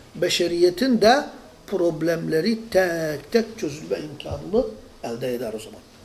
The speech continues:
Onun için işte madem onun hükmü en güzeldir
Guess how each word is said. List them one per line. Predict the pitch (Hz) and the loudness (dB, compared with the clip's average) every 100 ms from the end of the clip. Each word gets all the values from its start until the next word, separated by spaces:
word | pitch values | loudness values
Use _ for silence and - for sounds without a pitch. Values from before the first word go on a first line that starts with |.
| - - - - - - - - - - - - - - - | -20 -20 -20 -20 -20 -20 -20 -20 -20 -20 -20 -20 -18 -4 4
Onun | 294 427 440 | 6 8 6
için | 427 392 247 - - - - - - - - - - - - - - - 440 - 226 220 - - - - - - - | 8 6 4 -4 -12 -16 -20 -20 -20 -20 -20 -20 -20 -20 -20 -20 -20 -20 -20 -20 -20 -20 -20 -20 -20 -20 -20 -20 0
işte | 285 302 - 311 294 - - - - - - | 4 4 6 6 4 -2 -14 -20 -20 -20 -2
madem | 190 311 349 320 311 269 - - - | 6 8 8 8 6 4 -2 -8 4
onun | 285 311 330 | 6 6 6
hükmü | 233 277 - 311 | 8 8 6 6
en | 294 302 285 | 8 8 6
güzeldir | 240 226 269 247 247 254 | 4 6 6 6 6 4